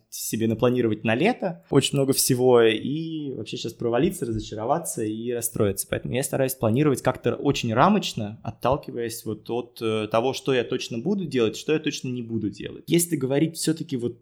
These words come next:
про какие-то цели, к чему меня это должно привести, скорее всего, это, м, специалист в области коммуникации, неважно, пиар, э, маркетинг,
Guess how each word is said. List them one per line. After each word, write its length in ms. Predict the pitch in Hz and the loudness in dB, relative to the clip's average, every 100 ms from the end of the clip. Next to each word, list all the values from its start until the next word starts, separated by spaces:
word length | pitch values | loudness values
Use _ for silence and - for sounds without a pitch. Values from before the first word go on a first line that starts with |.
| _ - | _ 0
про 360 | 135 127 120 | 2 4 0
какие-то 420 | 113 117 139 120 - | -4 -6 -6 -8 -4
цели, 240 | - 135 | -2 -2
к 80 | - | -4
чему 200 | - 131 | -6 -4
меня 320 | 123 120 190 233 | -2 2 2 2
это 120 | 185 | 0
должно 320 | 143 131 127 | -2 -2 -6
привести, 480 | 123 117 104 - 143 | -6 -6 -6 -8 -6
скорее 440 | - 123 139 190 | 0 2 2 0
всего, 560 | 180 - 117 131 170 175 | -2 -4 -4 -2 0 0
это, 1040 | - 123 - - 120 113 113 113 110 107 107 | 0 -6 -6 -2 0 0 0 0 0 -4 -6
м, 600 | - - - 98 - - | -8 -6 -6 -8 -8 -6
специалист 560 | - - - 131 147 135 | -6 -2 2 2 2 2
в 40 | |
области 280 | 120 113 - | 0 -2 -4
коммуникации, 720 | 117 113 113 175 214 - 117 | -4 -4 0 0 0 -2 -2
неважно, 680 | 101 110 110 110 101 107 98 | 0 -2 -2 -4 -6 -10 -10
пиар, 680 | - 107 139 160 156 147 139 | -2 2 4 4 4 -2 -8
э, 340 | 117 107 107 104 | -10 -8 -8 -6
маркетинг, 800 | 120 139 139 127 143 135 - | -6 -6 -8 -14 -14 -14 -12